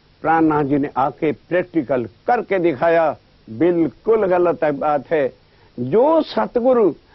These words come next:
जो गुरु हमें भव से पार, जन्म मरण से छुड़ा नहीं सकता,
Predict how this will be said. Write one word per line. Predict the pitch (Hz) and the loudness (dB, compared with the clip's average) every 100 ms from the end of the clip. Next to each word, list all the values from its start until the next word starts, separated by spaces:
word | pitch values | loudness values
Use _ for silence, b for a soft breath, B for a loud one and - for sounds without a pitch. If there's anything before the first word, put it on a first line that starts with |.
| b | b
जो | 170 247 339 349 | 0 2 2 2
गुरु | 262 247 240 190 - b - | 0 2 2 0 -2 b -4
हमें | - 233 170 | -2 0 -2
भव | 202 269 | -4 -4
से | 214 226 202 | -2 -2 -2
पार, | 180 175 156 - b - | -2 -2 -2 -8 b -6
जन्म | 135 139 226 254 240 196 | -2 0 2 0 0 0
मरण | 214 294 269 | 2 2 0
से | - 240 214 196 139 _ _ - | 0 0 2 0 -4 _ _ -6
छुड़ा | 214 214 214 | 0 0 0
नहीं | 196 190 185 | 2 2 2
सकता, | 185 151 196 185 | -2 -6 -2 -2